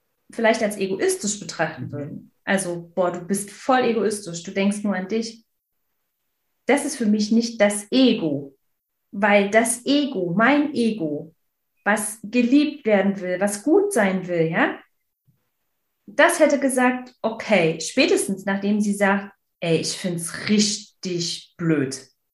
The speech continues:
Speaker 1: Wie soll ich denn da jetzt hinkommen? Na, dann bleib ich halt zu Hause.“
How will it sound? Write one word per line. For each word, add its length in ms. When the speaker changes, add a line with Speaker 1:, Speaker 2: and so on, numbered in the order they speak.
Speaker 1:
Wie 200
soll 300
ich 100
denn 100
da 120
jetzt 240
hinkommen? 480
Na, 100
dann 140
bleib 220
ich 140
halt 180
zu 120
Hause.“ 480